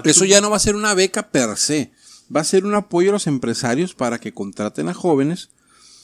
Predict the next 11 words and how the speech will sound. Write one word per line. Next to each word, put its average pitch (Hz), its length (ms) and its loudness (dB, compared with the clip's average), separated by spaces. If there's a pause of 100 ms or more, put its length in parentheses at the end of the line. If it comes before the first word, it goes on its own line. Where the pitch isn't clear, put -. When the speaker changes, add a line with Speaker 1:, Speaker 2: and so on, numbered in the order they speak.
(1200)
Speaker 1:
y 131 380 0
una 127 280 0
parte 139 260 -4
del 160 220 -4
sueldo 151 300 -2
lo 135 100 0
va 107 100 -2
a 107 40 -6
subsidiar 107 520 -4
el 131 120 -2
gobierno, 92 520 -8